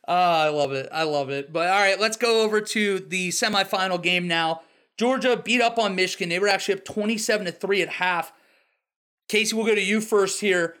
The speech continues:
What do you, I guess, make of this game? Is it kinda just that right now the top teams in the Big Ten can't compete at this level, or what's going on?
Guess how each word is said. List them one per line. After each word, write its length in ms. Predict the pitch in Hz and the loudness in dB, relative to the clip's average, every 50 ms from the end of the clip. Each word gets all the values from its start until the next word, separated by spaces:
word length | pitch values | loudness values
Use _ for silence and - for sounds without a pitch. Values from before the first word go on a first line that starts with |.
| _ _ _ _ _ _ - | _ _ _ _ _ _ -6
What 220 | 175 175 214 247 | -2 0 0 2
do 60 | 302 285 | 2 2
you, 460 | 277 294 285 285 277 262 233 196 - - | 2 2 2 2 2 0 -2 -4 -8 -10
I 220 | - 175 - 190 214 | -12 -6 -2 -2 0
guess, 240 | 214 226 220 220 - | 0 0 0 -2 -2
make 240 | 202 202 202 202 | 0 0 0 0
of 80 | 220 202 | -2 -2
this 160 | 185 180 - | -2 -2 -2
game? 220 | - 190 175 170 160 | -2 -2 -2 -2 -2
Is 80 | 156 | -4
it 100 | 190 208 | -6 -4
kinda 240 | - 220 233 220 220 | -2 0 0 0 0
just 240 | 220 208 214 214 - | 0 -2 -2 -2 0
that 380 | 214 202 196 190 190 - - _ _ _ - | 2 2 2 2 0 -4 -14 _ _ _ -6
right 240 | 175 180 175 165 170 | -2 0 0 0 0
now 240 | 165 160 170 185 202 | 0 0 0 0 0
the 140 | 175 160 | -2 -4
top 320 | 156 - 180 180 175 175 - | -4 -2 -2 -2 -2 -4 -8
teams 320 | - 185 185 180 170 147 | -8 -6 -6 -6 -6 -6
in 240 | 175 - - 185 185 | -8 -6 -6 -4 -4
the 80 | 180 147 | -2 -2
Big 180 | 170 175 165 | -2 -2 -2
Ten 220 | - - 175 170 165 | -2 -2 -2 -2 -4
can't 280 | - - 170 175 175 | -4 -6 -6 -6 -6
compete 300 | - 151 - - 190 190 | -8 -12 -8 -6 -4 -2
at 140 | 170 165 - | -2 -2 -4
this 180 | 165 147 - - | -4 -6 -6 -4
level, 320 | 156 165 180 202 214 247 | 0 0 0 2 2 2
or 240 | 240 214 185 165 160 | 2 2 2 0 0
what's 240 | 156 165 180 175 - | -2 -2 -4 -2 -2
going 240 | 190 175 160 151 | -2 -2 -2 -2
on? 240 | 151 147 143 139 127 | -4 -4 -6 -8 -10